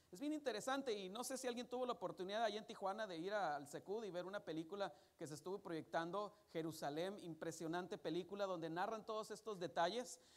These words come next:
Pero Jerusalén actual está dividida en cuatro sectores y voy a tratar aquí de remarcarlo. Aquí mi hermano con la cámara me, me ayudaría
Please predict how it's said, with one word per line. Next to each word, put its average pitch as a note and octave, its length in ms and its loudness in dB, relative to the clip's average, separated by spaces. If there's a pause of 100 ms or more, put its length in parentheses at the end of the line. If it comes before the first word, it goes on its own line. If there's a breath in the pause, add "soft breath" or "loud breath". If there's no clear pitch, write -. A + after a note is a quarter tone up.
(140 loud breath)
Pero A3 220 8
Jerusalén A#3+ 600 4
actual C#4 520 8
está A#3+ 280 6
dividida C4 640 2
en A3 160 0
cuatro B3+ 460 4
sectores - 720 6 (320 soft breath)
y G#3+ 300 0
voy G#3+ 200 4
a C#4 80 6
tratar B3 320 4
aquí A#3+ 240 2
de A#3+ 240 6
remarcarlo. G3 640 8
Aquí G#3+ 180 0
mi A3 80 0
hermano A3 300 2
con G3 120 2
la E3 100 2
cámara G#3+ 320 4
me, E3+ 220 2
me E3+ 100 2
ayudaría F#3 600 6